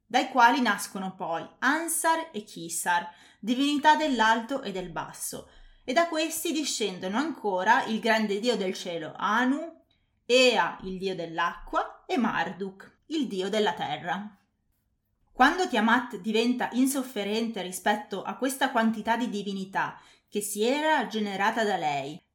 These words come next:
perché erano rumorosi e disordinati, e soprattutto dopo che uno di loro aveva ucciso Aps, il suo compagno primordiale,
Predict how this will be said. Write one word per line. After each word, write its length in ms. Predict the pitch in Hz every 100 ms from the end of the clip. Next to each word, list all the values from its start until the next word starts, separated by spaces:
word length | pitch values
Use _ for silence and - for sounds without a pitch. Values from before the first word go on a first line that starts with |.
| _
perché 600 | - 247 254 285 339 330
erano 300 | 247 269 254
rumorosi 680 | 247 233 226 240 320 330 277
e 40 | 240
disordinati, 880 | 240 202 208 190 190 160 147 -
e 140 | - 330
soprattutto 800 | 359 269 233 226 - 330 - 202
dopo 300 | 196 240 240
che 120 | 233
uno 220 | 285 349
di 140 | 254 208
loro 420 | 214 190 165 160
aveva 320 | 151 202 240
ucciso 460 | 190 - 254 233 170
Aps, 560 | 156 160 - - - 175
il 140 | 185
suo 200 | - 214
compagno 640 | 196 185 196 226 233 185
primordiale, 920 | - 226 220 185 165 151 123 143 202